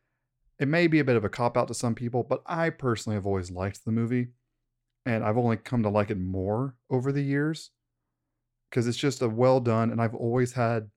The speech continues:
amazing respect for people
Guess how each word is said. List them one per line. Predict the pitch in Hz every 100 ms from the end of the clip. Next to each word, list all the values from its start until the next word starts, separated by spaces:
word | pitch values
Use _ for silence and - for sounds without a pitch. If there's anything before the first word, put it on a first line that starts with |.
| _ _ _ _ _ _ -
amazing | 117 107 110 117 127 120
respect | 98 - 110 107 117 - _ _ _ _ _
for | 131
people | 123 - 113 127 127 127